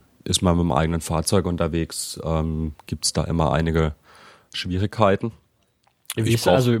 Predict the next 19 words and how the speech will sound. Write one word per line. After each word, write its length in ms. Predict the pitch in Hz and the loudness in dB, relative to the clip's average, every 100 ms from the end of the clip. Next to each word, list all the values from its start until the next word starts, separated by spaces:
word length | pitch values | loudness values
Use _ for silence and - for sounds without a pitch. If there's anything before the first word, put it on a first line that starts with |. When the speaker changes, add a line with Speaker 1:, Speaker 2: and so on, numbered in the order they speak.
| 104 | -2
Speaker 2:
b-, 220 | - - 151 | -4 0 2
bisher 340 | 123 147 120 | 2 4 4
hattest 260 | 117 127 - | 4 0 0
du 60 | |
wahrscheinlich 320 | 107 117 110 | 0 2 2
noch 140 | 101 107 | 2 2
nicht 160 | 113 | 0
so 180 | - 110 | 0 -2
die, 360 | 104 104 104 98 | 0 0 0 0
die 360 | 101 98 98 | -2 -2 -2
in 240 | 98 95 95 | -4 -6 -6
Anführungszeichen 680 | 104 98 101 95 107 98 | -6 -4 -4 0 0 0
schwierigen 540 | 98 - 117 127 110 104 | -2 0 2 4 4 2
Grenzen, 460 | 101 101 107 117 | 2 2 2 0
würde 120 | 104 107 | 0 2
ich 60 | |
jetzt 160 | 113 104 | 0 2
mal 180 | 113 107 | 2 2
sagen. 380 | 98 107 123 | 2 2 2